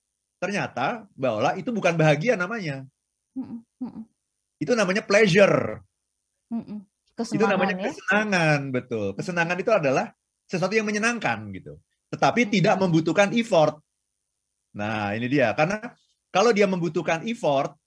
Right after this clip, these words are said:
Speaker 1: dia menjadi tidak menyenangkan.
Speaker 2: Mm-mm, mm.
Speaker 1: Iya kan? Butuh effort,
Speaker 2: Betul.
Speaker 1: susah-susah, harus mau bersusah-susah dahulu.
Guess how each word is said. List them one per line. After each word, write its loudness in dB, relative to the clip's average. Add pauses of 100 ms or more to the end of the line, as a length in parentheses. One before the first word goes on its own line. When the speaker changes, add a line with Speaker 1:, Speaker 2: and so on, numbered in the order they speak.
(100)
Speaker 1:
dia -4
menjadi -2
tidak -6
menyenangkan. -8 (640)
Speaker 2:
Mm-mm, -8 (220)
mm. -6 (400)
Speaker 1:
Iya 2
kan? 0 (360)
Butuh -2
effort, 0
Speaker 2:
Betul. -2
Speaker 1:
susah-susah, -4
harus -2
mau 0
bersusah-susah -4
dahulu. -2